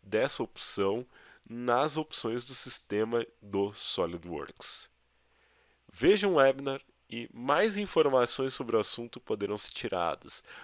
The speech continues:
Muitas vezes vocês entenderão porque as monsa-, as montagens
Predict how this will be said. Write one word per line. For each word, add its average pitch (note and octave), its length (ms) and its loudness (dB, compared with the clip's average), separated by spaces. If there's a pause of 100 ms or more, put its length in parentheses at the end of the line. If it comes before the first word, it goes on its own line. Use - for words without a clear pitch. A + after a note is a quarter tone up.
Muitas G3 400 0
vezes D#3+ 420 0
vocês D3+ 460 -4
entenderão D3+ 580 0
porque C3+ 320 -4
as C#3 140 0
monsa-, C#3 560 -4 (140)
as A#2 180 2
montagens A#2+ 960 0